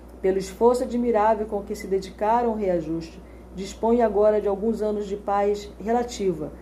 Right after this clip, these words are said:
nos quais poderão replantar o campo do destino. Entretanto, mais tarde, voltarão por aqui a dor e a prova, a enfermidade e a morte, conferindo o aproveitamento de cada um.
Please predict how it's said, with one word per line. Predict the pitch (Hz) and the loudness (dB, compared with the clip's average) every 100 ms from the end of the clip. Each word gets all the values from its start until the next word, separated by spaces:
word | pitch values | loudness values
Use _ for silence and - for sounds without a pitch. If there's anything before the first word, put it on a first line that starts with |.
| - - | -16 -8
nos | 185 180 | -6 -2
quais | 196 185 180 | 2 2 0
poderão | 180 175 175 175 185 196 - - - | -4 0 2 2 0 -4 -10 -20 0
replantar | 233 233 247 214 - 180 185 180 - | 4 4 4 2 0 -2 -2 -8 -10
o | 185 | -10
campo | - 185 175 | -4 -4 -4
do | 165 | -6
destino. | 170 175 - - 139 139 139 - - - - | -2 -2 -4 -10 -10 -10 -14 -16 -18 -12 0
Entretanto, | 240 254 262 269 185 160 - - - - | 2 4 4 2 -2 -4 -6 -16 -18 -8
mais | 196 240 233 | -2 -2 -2
tarde, | - 180 165 165 135 - - - | -4 -2 -2 -6 -12 -16 -12 -2
voltarão | 190 190 202 208 240 | 0 4 4 4 2
por | 247 | 2
aqui | 233 226 - 156 139 - - | 0 0 -4 -8 -8 -14 -12
a | - | -4
dor | 165 165 190 233 233 - | -2 2 4 4 0 -4
e | |
a | 208 | -4
prova, | 208 170 151 143 143 - - | -4 -6 -4 -6 -10 -14 -10
a | |
enfermidade | 165 175 165 151 165 185 208 196 202 - | -8 -4 -4 0 2 4 2 0 -10 -8
e | 175 | -6
a | 175 | -4
morte, | 160 151 147 - - - - - - | -2 -4 -8 -16 -18 -18 -20 -14 -4
conferindo | 190 185 190 190 196 190 | -2 2 2 2 0 2
o | 185 | 2
aproveitamento | 180 170 175 170 165 165 165 165 | 2 -2 -2 -2 -4 -2 -4 -8
de | - | -10
cada | 160 151 | -8 -6
um. | 147 139 | -6 -8